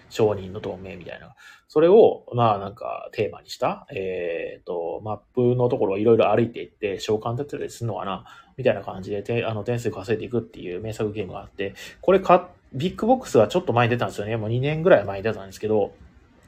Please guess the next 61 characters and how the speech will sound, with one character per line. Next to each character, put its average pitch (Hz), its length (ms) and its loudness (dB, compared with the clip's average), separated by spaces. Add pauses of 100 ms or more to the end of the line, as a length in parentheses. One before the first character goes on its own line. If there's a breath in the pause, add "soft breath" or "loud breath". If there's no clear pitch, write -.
(160)
ビ 107 100 -6
ッ - 60 -20
グ 123 80 -10
ボ 143 80 6
ッ - 40 -4
ク - 60 -14
ス - 20 -20
っ - 40 -20
て - 100 -14
言 92 40 -6
わ 90 60 -6
れ 90 80 -6
る、 98 40 -6
要 104 80 -6
す - 60 -16
る 107 60 -8
に - 40 -18
拡 - 200 -6
張 135 160 6
込 120 140 0
み 101 100 -6
の 92 80 -12
で 107 100 -6
す - 80 -18
ね、 117 140 -6 (260 loud breath)
リ 110 120 -2
メ 117 180 2
イ 117 60 0
ク 120 120 0
と - 80 -4
い 78 60 -6
う 78 60 -10
か、 - 200 -6 (260 soft breath)
え 101 280 -2
ー - 20 -12
と、 98 100 -8
再 110 260 4
販 107 180 -2
み 95 80 -12
た 87 80 -6
い - 40 -10
な - 60 -14
や - 60 -18
つ - 40 -20
が 90 100 -6
出 110 80 -6
た 87 120 -6
ん - 20 -14
で - 60 -20
す - 80 -20
け - 80 -16
ど、 92 80 -12
こ - 160 0
れ 180 100 8
ま 208 120 8
だ 139 100 10
で 98 120 2
す - 80 -16
ね、 98 120 -10
ま 101 100 -6
だ 90 180 -2